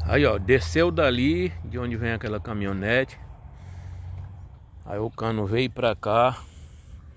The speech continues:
e passou aqui e interligou ali, ó, aquele canto ali. O cano geral, o cano de oitenta e cinco milímetros. Ele veio lá de onde eu mostrei pra vocês e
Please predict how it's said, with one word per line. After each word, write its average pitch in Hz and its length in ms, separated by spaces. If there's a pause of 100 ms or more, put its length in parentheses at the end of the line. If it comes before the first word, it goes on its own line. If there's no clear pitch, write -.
(1200)
e 101 100
passou 113 540
aqui 104 240
e 131 320
interligou 117 720
ali, 104 260
ó, 92 60 (500)
aquele 110 220
canto 104 380
ali. 92 200 (3500)
O - 80
cano 135 320
geral, 107 420
o 92 40
cano 110 280
de 101 80
oitenta 131 380
e 123 40
cinco 120 360
milímetros. 117 600 (3000)
Ele 101 240
veio 104 340
lá 143 440
de 127 160
onde 127 240
eu 123 40
mostrei 113 460
pra 110 160
vocês 104 640
e 120 140